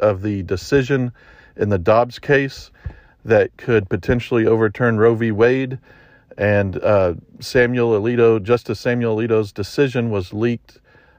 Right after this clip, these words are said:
uh, to Politico, and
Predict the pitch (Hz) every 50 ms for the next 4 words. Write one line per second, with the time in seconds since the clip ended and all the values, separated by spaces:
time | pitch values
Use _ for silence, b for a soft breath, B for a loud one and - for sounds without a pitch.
0 | b - - 98 92 85 - - 101 87 - 131 139 143 139 - - 107 98 101
1 | 104 104 - b b b b b b b b b b b b _ - 101 107 104
2 | 104 101 101 82 - - -